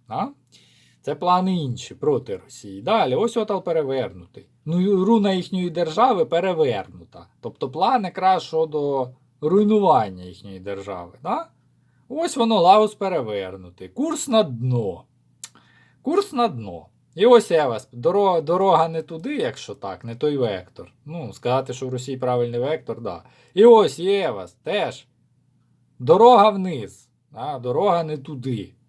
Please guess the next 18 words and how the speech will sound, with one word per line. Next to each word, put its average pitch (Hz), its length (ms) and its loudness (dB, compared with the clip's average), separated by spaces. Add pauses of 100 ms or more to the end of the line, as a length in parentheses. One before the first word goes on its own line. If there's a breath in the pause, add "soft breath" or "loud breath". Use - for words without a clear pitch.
Ну, 156 100 -6
але 196 420 4
руна 202 260 -4
перевернута, 143 760 -4
тобто - 280 -8
швидкість 208 520 0
тої 170 180 -4
деградації, 160 840 -2
ну, 185 460 -6 (520 loud breath)
не 165 140 -4
настільки 185 540 -4
велика, 143 480 0
як 110 180 -4
би 104 80 -10
хотілось. - 760 -18 (120)
Ну, 175 160 -4
на 127 140 -4
жаль. - 280 -14